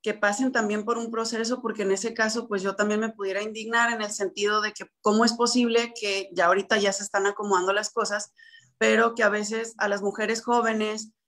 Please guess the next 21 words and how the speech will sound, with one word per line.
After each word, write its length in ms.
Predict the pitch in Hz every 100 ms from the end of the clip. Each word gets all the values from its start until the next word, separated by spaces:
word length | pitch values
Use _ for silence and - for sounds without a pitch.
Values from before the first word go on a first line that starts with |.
| -
a 80 | 196
las 100 | 202
mujeres 380 | 202 208 226
científicas, 840 | 226 208 226 226 233 226 214 214 214 _ _ -
no 160 | 220
se 120 | 220
nos 140 | 247 233
da 100 | 214
la 100 | 226
oportunidad 440 | 220 226 202 190
de 100 | 196
participar. 720 | 202 202 185 - - 226 214
O 60 | 185
sea, 240 | 185 185 180 - _
hay 280 | 208 214 226
que 180 | 233 247
cortar 480 | 247 262 254 226 240
mucho 680 | 226 226 233 240 240 240 -
del 500 | 185 202 196 196 190
mal 300 | 202 226 233
uso 540 | 240 254 285 349 -